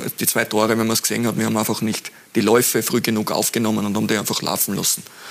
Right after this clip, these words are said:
Und da reden wir dann nicht über Mannschaftstaktik, sondern reden wir dann wirklich individuelle Sachen und, und dementsprechend, ja, ich weiß schon, äh, ihr nehmt das dann ganz gern auf, aber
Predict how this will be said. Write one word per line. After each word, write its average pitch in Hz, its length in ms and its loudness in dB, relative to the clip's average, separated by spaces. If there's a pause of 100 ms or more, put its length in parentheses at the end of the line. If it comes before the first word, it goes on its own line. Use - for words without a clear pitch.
(200)
Und 92 380 -2 (640)
da - 100 0
reden 107 160 4
wir 117 80 4
dann 110 200 0
nicht 117 160 2
über 101 280 2 (280)
Mannschaftstaktik, 120 920 -2 (380)
sondern 107 320 0
reden 104 160 2
wir 110 80 0
dann 104 160 0
wirklich 110 420 -2 (220)
individuelle 110 600 2
Sachen 110 460 -2
und, 82 160 -6
und - 400 -6 (440)
dementsprechend, 104 680 0
ja, 101 180 -2 (220)
ich - 100 -8
weiß 104 160 2
schon, 113 240 -2 (800)
äh, 101 200 0
ihr 113 80 2
nehmt 113 300 0
das 113 100 -2
dann 110 300 -2 (380)
ganz 107 260 -2
gern 101 200 0
auf, 98 300 0
aber 90 440 -2